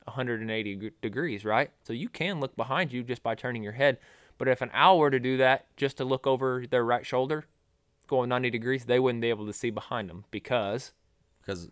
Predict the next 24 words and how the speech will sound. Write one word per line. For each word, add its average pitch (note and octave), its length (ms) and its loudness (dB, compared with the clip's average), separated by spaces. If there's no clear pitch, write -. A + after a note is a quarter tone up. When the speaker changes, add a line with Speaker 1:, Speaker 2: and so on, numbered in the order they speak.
Speaker 2:
their F2+ 260 -6
eyeballs F2+ 420 -2
are F2 60 -12
stuck. - 420 -6
Speaker 1:
Well, B2 340 0
and B2 120 -4
they A#2+ 80 2
don't B2 180 -2
truly C3 240 0
have B2 160 0
eyeballs. A2+ 680 2
Speaker 2:
Well, E2+ 260 -6
there F#2 120 -6
you F2+ 120 -6
go. F#2 360 -4
Speaker 1:
They're A2 140 -2
Speaker 2:
But A#2 40 -4
Speaker 1:
more A#2+ 160 -2
tube-shaped. C3 680 -2
Speaker 2:
there's G2 360 -6
no G2+ 400 -2
movement G#2 580 -2
of F#2+ 280 -4
the F#2 280 -6